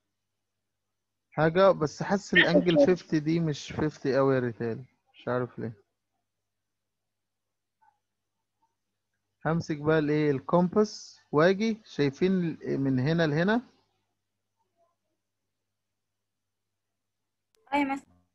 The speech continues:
Speaker 1: باجي بالكومباس وأقف هنا وأفتح فتحة قد دي بالظبط.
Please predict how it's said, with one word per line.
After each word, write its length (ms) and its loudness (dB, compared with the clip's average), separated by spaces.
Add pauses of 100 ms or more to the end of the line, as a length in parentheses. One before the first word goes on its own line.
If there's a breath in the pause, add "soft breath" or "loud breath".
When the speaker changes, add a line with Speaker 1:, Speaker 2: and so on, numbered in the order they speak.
(400)
Speaker 1:
باجي 360 4
بالكومباس 720 2
وأقف 380 4
هنا 300 4
وأفتح 480 0
فتحة 500 0 (640)
قد 160 2
دي 220 0
بالظبط. 520 -2